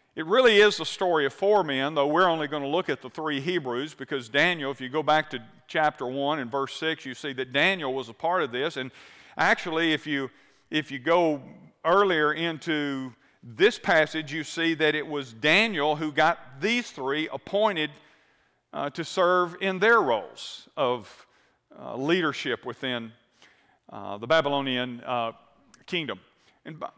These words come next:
one of the reasons they were falsely and maliciously accused, did you notice it said they were maliciously accused?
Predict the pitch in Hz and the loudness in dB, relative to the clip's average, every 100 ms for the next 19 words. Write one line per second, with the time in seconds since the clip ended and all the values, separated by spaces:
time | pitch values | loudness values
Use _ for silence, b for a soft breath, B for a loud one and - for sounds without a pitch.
0 | - 175 254 254 190 190 190 160 143 170 | -10 -2 0 2 4 2 2 -4 0 0
1 | 151 135 - 190 208 202 185 165 175 160 | 0 -2 0 4 4 2 -2 -2 0 -4
2 | 147 143 165 220 - 180 160 151 131 - | -2 -2 0 0 -2 -8 -6 -6 -6 -6
3 | 160 131 117 135 120 139 156 160 - 135 | -4 -4 -8 -12 -10 -6 -4 -6 -10 -10
4 | 143 131 131 123 117 117 135 143 143 - | -6 -2 -2 -2 -4 -4 -4 -6 -12 -12
5 | 139 135 127 120 - 131 131 127 - | -10 -10 -10 -12 -10 -8 -8 -10 -16